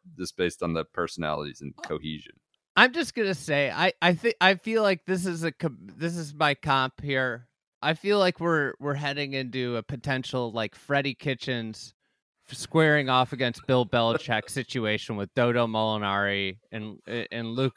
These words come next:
Speaker 2: Donald, and Zach not being able to explain at all why a player was selected, except for reading his scribbled out notes
Speaker 1: Heart and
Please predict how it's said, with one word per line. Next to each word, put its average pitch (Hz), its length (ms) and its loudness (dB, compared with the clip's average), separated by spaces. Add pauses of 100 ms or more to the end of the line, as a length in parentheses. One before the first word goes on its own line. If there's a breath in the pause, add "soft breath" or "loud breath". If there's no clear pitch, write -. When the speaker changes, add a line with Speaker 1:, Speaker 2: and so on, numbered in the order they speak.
(120)
Speaker 2:
Donald, 117 500 2 (460)
and 143 140 2
Zach 160 360 4 (120)
not 151 220 2
being 165 280 0
able 151 200 0
to 139 60 0
explain 131 640 -2
at 123 200 -4 (100)
all 156 520 4 (1300 soft breath)
why 156 280 10
a 156 120 6
player 156 420 4
was 139 180 0
selected, 117 680 -2 (220)
except 143 420 0
for 151 260 -4
reading 160 380 0
his 139 140 -2
scribbled 160 520 2
out 143 240 4
notes 123 540 -2 (240)
Speaker 1:
Heart 110 380 -6
and - 80 -20